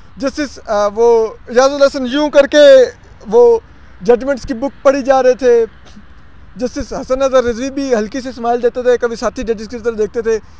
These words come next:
सबको समझ नहीं आ रही थी कि अब इनसे argue क्या करना है, और उनके arguments का thrust ये था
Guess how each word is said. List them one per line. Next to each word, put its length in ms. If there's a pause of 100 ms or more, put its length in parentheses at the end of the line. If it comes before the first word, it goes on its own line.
(220)
सबको 280
समझ 260
नहीं 100
आ 40
रही 140
थी 40
कि 80
अब 100
इनसे 200
argue 380
क्या 180
करना 300
है, 260 (300)
और 160
उनके 280
arguments 560
का 100
thrust 480
ये 120
था 300